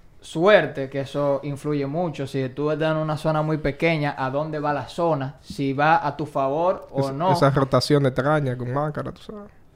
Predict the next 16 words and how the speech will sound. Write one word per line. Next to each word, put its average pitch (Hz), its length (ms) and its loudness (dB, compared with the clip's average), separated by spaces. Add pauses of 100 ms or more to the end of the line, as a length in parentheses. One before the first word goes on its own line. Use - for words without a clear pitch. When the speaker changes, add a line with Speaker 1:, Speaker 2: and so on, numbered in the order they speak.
Speaker 1:
<laughs> - 1120 2 (1300)
Eh, 185 240 8
depende 175 400 2
también 185 580 0
si 160 160 -4
dos 170 180 0
personas 180 420 4
caen 170 300 4
en 160 60 2
un 165 160 2
mismo 160 800 4
lugar, 156 600 4
cuál 147 260 -2
tiene 151 220 -2
mejor 135 340 -6
loot. 156 360 -2